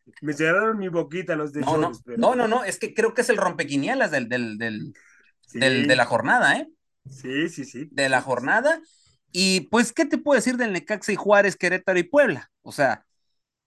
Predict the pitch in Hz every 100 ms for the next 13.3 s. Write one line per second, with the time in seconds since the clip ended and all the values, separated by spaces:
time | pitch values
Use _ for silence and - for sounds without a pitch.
0 | _ - - _ _ 180 196 240 294 285
1 | 262 247 254 233 214 175 160 190 180 147
2 | - 214 208 135 123 160 156 190 151 127
3 | 147 139 135 117 - 113 123 120 110 110
4 | 110 135 135 113 - 117 - 143 120 107
5 | 92 143 131 - - 120 117 151 147 143
6 | 123 143 131 107 143 151 _ _ _ -
7 | 123 127 127 170 156 151 160 123 117 117
8 | 151 135 139 - - 120 226 202 165 185
9 | 170 170 170 147 165 170 160 170 202 220
10 | 240 247 - _ _ _ _ _ _ _
11 | _ - 190 170 247 254 269 202 156 165
12 | 208 233 - 202 170 151 147 131 - 196
13 | 202 240